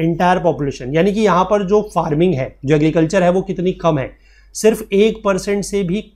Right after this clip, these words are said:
कम जमीन यहाँ की जो है वो under cultivation है, और इसीलिए फिशिंग जो है वो सभी को क्या कर रहा है,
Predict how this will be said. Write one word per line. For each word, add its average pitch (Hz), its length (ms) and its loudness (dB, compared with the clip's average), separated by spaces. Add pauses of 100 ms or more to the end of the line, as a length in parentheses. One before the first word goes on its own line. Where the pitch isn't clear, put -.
कम 180 220 2
जमीन 175 320 2
यहाँ 143 200 0
की 170 120 -6
जो 147 140 0
है 147 80 0
वो 165 160 2
under 147 180 -2
cultivation 143 640 -2
है, 107 160 -16 (600)
और 160 100 4
इसीलिए 202 320 2
फिशिंग 214 500 -2
जो 196 80 4
है 185 160 4
वो 196 100 -2
सभी 170 260 -2
को 175 120 -2
क्या 175 160 2
कर 170 140 0
रहा 160 180 4
है, 180 260 0